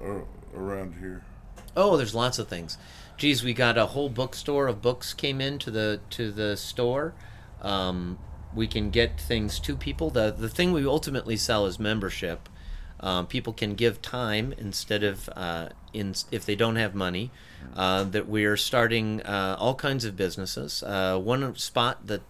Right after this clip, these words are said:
Speaker 2: av-, is available for somebody who wants it is, uh, furthering a moving company. Uh, there's a lot of that work. Uh, but there's much work to do. We, we probably would spend time talking to you about what you might want to do. If you,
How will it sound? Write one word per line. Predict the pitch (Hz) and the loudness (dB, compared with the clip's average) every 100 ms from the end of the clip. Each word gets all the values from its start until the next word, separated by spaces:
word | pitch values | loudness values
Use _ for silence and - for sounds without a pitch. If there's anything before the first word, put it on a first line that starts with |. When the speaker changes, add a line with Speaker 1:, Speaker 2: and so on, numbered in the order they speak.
| 101 | -8
Speaker 2:
av-, | 90 82 | -6 -4
is | 113 98 | -4 -2
available | 92 117 123 113 107 | 0 2 2 -2 -6
for | 110 | -6
somebody | - 110 101 95 | -4 -4 -4 -4
who | 98 | -4
wants | 104 131 131 104 | -2 -4 -2 -2
it | 95 - - - - | -4 -6 -20 -20 -10
is, | 110 107 98 | 0 0 2
uh, | 104 92 90 90 | 0 2 0 -4
furthering | - 120 104 98 | 0 0 2 -2
a | 87 | 0
moving | 107 123 107 | 0 0 -2
company. | 101 95 87 95 123 - - - - - - | -4 -6 -6 -6 -6 -10 -20 -20 -20 -20 -14
Uh, | 85 85 | -6 -4
there's | 85 90 | -2 -4
a | 87 | 0
lot | 98 123 | 4 4
of | 95 | 4
that | 95 98 - | 2 0 -2
work. | 78 69 - - - - - - _ - | -10 -10 -14 -20 -20 -20 -20 -20 _ -12
Uh, | 92 92 90 | -4 -2 -2
but | 92 123 | 0 2
there's | 165 139 135 | 2 2 0
much | 143 180 185 | 2 2 2
work | 139 131 - | 0 0 0
to | 117 | -4
do. | 107 101 | 0 0
We, | 101 104 101 95 | 0 -2 -4 -4
we | 113 | -6
probably | - 139 139 | 0 0 0
would | 110 104 | 0 -2
spend | - 113 107 | 0 0 0
time | 113 104 | -2 -2
talking | 90 117 117 107 98 | -4 -6 -4 -6 -8
to | 95 | -6
you | 87 | -4
about | 82 85 85 | -2 -4 -4
what | 92 - | -6 -6
you | 95 | -6
might | 90 101 92 | -4 -4 -6
want | 85 - | -10 -10
to | 78 | -10
do. | 78 | -8
If | 80 - | -10 -8
you, | 87 | -10